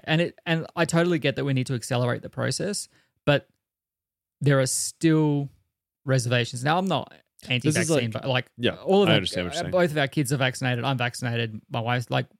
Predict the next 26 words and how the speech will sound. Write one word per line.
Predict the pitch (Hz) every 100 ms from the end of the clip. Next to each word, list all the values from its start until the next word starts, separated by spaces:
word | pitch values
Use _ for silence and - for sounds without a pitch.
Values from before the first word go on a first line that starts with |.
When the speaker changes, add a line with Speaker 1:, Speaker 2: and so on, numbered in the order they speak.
| _ _ _ _ _ -
Speaker 1:
we're, | 135 127 117
we're | 120 123 - _ _ _ _
pro-vaccine, | 139 185 131 113 117 110 - - _ _ _
and, | 147 127 120 107 -
you | 143 131
know, | 107 170 _ _ _ _ _ _ _ _ 165
g-, | -
w-, | 131 139 - _ 165
our | 156
kids | 165 -
can't | 143 117
go | 110
to |
school | - - 190 113
unless | 117 113
they're | 120
vaccinated. | 113 113 120 113 110 -
Speaker 2:
Insane. | - 110
Speaker 1:
So, | 131 131 123 - - -
Speaker 2:
Well, | 117 113
Speaker 1:
um, | 131 123 127 -
Speaker 2:
I | 110
mean, | 101 92 _ _ -
I | 107
think | 110 98
most, | 104 101